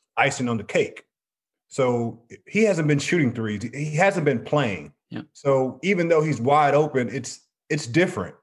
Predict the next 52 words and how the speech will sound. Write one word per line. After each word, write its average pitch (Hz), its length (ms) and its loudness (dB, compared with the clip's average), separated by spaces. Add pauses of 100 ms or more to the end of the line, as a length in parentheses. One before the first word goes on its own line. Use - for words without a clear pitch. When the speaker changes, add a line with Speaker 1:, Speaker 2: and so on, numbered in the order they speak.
(120)
Speaker 1:
Like, 117 240 -4
it's 131 180 -8
different. 107 480 0
Basketball 135 500 2
is 107 80 -2
a 107 40 -4
game 120 260 0
of 98 160 -4
rhythm, 120 680 0 (340)
and 107 120 -4
you 107 60 -4
get 127 120 0
a 123 40 -2
chance 123 320 0
to, 120 60 -6
you 104 140 -6
know, 104 280 -4 (200)
take 139 240 0
and 120 120 2
make 120 200 0
shots. - 560 -2 (320)
But 110 80 -4
if 117 80 -4
you 160 80 -2
give 151 180 2
a 143 40 2
guy 127 560 2 (200)
five 139 360 0
shots 135 400 0
and, 113 180 -6
and 117 160 -4
they're 117 100 -2
from 110 240 -6 (120)
thirty 143 200 2
feet 131 220 -2
away 123 180 0
from 117 140 -6
the 107 80 -6
basket, 120 640 0 (520)
and 113 460 -2
you 123 100 -6
say 127 240 0
he's 127 160 0
not 127 220 2
a 117 40 -2
productive 120 480 -2
player 143 240 4
because 113 440 -2 (100)
he 131 200 -2
missed 123 300 -2
those 107 220 0
shots, 156 500 0